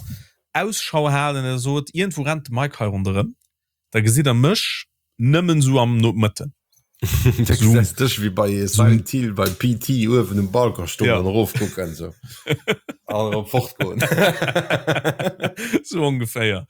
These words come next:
Speaker 1: Nee, am No-, Mitte geht es dann immer. Da sind die echt Leute, machen sich schon auf den Weg für heim, da stungen die hier, hier sechs Stunden schon an enger Schlange und da gehen die.
Speaker 2: Mhm.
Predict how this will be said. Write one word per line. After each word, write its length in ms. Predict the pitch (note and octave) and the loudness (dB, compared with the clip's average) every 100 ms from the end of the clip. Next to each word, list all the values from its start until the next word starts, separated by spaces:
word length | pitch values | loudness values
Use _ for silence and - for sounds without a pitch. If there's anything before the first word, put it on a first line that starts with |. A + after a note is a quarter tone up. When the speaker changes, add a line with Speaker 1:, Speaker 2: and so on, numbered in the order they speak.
| - - - | -18 -20 -4
Speaker 1:
Nee, 100 | A#2+ | 0
am 160 | C#3+ D3+ | 2 2
No-, 120 | D#3 | 2
Mitte 260 | G3 G#3+ | 2 0
geht 200 | B2+ C3+ G2 | 0 0 0
es 60 | |
dann 160 | - F#2+ | -6 -6
immer. 180 | F#2 F#2+ | -6 -2
Da 100 | A2 | 0
sind 180 | D#3 | 0
die 100 | C#3 | 2
echt 280 | C3+ D#3 - | 2 0 0
Leute, 360 | C3 D3 C#3+ C3 | 0 0 0 0
machen 180 | B2+ A#2 | 0 0
sich 120 | - | -2
schon 140 | A#2 | -2
auf 100 | G#2 | -2
den 120 | G#2 | 0
Weg 140 | A2+ B2 | 0 0
für 120 | G#2+ | 2
heim, 320 | G2 C#3+ G#3 | 2 4 2
da 80 | C3+ | 0
stungen 380 | A2 D3+ D3+ A2+ | 0 0 0 0
die 180 | G#2+ G#2+ | 0 0
hier, 300 | G#2 G#2 G2+ - - - - | 2 2 2 -4 -20 -16 -4
hier 140 | A2+ | -2
sechs 240 | C3 C#3 | 0 -4
Stunden 340 | - - C#3 G#2+ | -6 0 0 0
schon 160 | A#2 | 0
an 100 | G2+ | 0
enger 200 | G2 F#2 | 2 0
Schlange 440 | F#2 A#2+ D3+ D#3+ A2+ | -2 0 0 0 0
und 80 | G2+ | 0
da 80 | |
gehen 220 | G2+ G2+ F2 | 0 0 2
die. 60 | |
Speaker 2:
Mhm. 440 | A#2+ A2+ G#2+ - | 4 4 2 -4